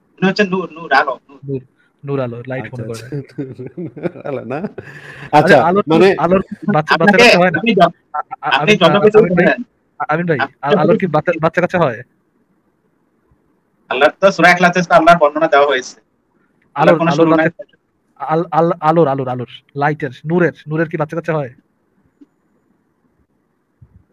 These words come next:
Speaker 1: নূর হচ্ছে, নবী হচ্ছে নূর। নূরের, না।
Speaker 2: বুঝতে পারছি, কিন্তু নূরের কি বাচ্চা কাচ্চা হয়?
Speaker 1: না।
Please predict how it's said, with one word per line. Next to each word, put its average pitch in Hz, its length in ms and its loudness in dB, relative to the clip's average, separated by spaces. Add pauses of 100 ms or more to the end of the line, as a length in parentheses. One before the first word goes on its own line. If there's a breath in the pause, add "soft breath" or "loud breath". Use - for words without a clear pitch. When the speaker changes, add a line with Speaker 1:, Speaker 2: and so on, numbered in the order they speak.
(480)
Speaker 1:
নূর 170 180 4
হচ্ছে, 202 320 4 (300)
নবী 165 160 4
হচ্ছে 208 220 2
নূর। 170 280 2 (460)
নূরের, 175 200 -2 (240)
না। 131 240 0 (240)
Speaker 2:
বুঝতে - 240 -2
পারছি, 170 220 0
কিন্তু 147 180 -6
নূরের 160 200 0
কি 170 100 -6
বাচ্চা 151 220 -4
কাচ্চা 165 200 -4
হয়? 143 180 -4
Speaker 1:
না। 123 60 -20